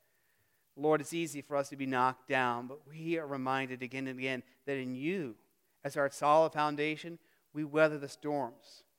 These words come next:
We know, Lord, that you call us to obey you, to follow you, Lord, and we don't always do so, but we also know in your grace,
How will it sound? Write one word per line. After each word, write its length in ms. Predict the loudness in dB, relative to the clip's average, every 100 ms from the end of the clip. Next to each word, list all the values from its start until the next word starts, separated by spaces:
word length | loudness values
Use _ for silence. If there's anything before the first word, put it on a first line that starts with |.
| _ _ _ -20 _
We 100 | 4
know, 240 | 8 10
Lord, 280 | 10 8 8
that 100 | 6
you 100 | -8
call 320 | -6 0 6
us 140 | 6 4
to 240 | -4 -2
obey 380 | -2 -4 -2 -2
you, 260 | -2 -4 -6
to 80 |
follow 460 | -10 4 10 10 8
you, 260 | 4 0 2
Lord, 280 | 6 6
and 80 | 4
we 80 | -2
don't 300 | 0 4 4
always 400 | 6 4 4 -2
do 160 | -2 -4
so, 160 | -4
but 80 | -6
we 120 | -2
also 320 | 0 0 -2
know 120 | -6 -4
in 80 |
your 140 | -2 -4
grace, 560 | -2 -2 0 -4 -8